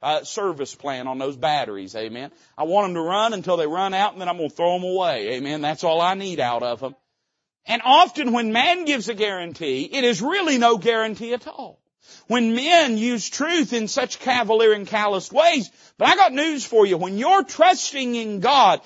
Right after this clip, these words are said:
you're trusting in a God that never lies and that never fails. Let me give you a word of advice tonight.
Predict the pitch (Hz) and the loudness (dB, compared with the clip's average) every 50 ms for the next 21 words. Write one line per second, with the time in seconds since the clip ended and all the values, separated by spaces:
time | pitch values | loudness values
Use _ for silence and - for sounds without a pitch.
0 | - _ _ - 190 311 381 381 277 - - 330 339 320 - - 277 254 247 240 | -16 _ _ 0 4 6 6 6 4 4 6 6 6 6 2 -6 -4 -2 -2 -2
1 | 226 214 190 165 220 262 320 320 311 277 220 226 - 214 226 220 185 202 190 180 | -2 -4 -2 0 4 6 6 6 6 6 4 0 0 2 -2 0 0 0 0 0
2 | 175 196 214 254 302 339 392 392 392 392 415 381 320 - - - _ _ _ _ | 0 2 4 4 4 6 6 6 6 6 4 2 0 -2 -6 -14 _ _ _ _
3 | _ - 240 240 220 214 196 - 170 175 185 226 240 254 233 294 285 269 262 - | _ 2 2 4 4 0 0 -2 -4 -6 -4 -4 -4 -2 0 2 2 2 2 -2
4 | - _ _ _ - 208 202 185 156 139 120 104 101 98 92 98 - - - - | -8 _ _ _ -4 -4 -2 -2 -2 -4 -4 -6 -8 -10 -12 -14 -16 -16 -16 -16
5 | - - - _ _ _ _ _ _ _ _ _ - 202 214 185 202 214 180 185 | -16 -18 -20 _ _ _ _ _ _ _ _ _ -6 -4 -4 -2 -2 -4 -2 -2
6 | 180 165 160 170 185 190 185 175 156 156 156 143 139 165 175 185 170 151 139 - | -4 -2 -2 -2 -2 -2 -2 -4 -6 -8 -10 -8 -6 -4 -2 -2 -2 -2 -4 -8
7 | - - - 143 151 151 151 151 156 | -14 -14 -10 -8 -6 -4 -4 -4 -6